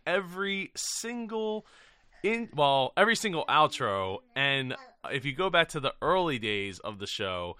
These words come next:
uh, every single intro for a, quite a, f-, a number of episodes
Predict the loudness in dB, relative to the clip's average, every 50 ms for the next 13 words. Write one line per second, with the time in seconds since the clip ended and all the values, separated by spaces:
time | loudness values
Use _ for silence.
0 | -16 -20 -20 -20 -18 -10 -6 -2 -2 -2 -2 0 0 0 0 0 -4 -6 -4 -6
1 | -6 -4 0 0 0 2 0 -2 -4 -4 -4 -2 0 0 0 0 0 0 0 0
2 | -2 -4 -6 -10 -12 -12 -12 -4 0 2 4 4 2 2 -2 -4 -8 -6 0 4
3 | 6 6 6 6 4 2 -2 -4 -2 -2 -2 0 0 4 4 4 4 6 6 4
4 | 4 6 4 2 2 0 -2 -2 0 0 0 0 -2 -4 -8 -12 -14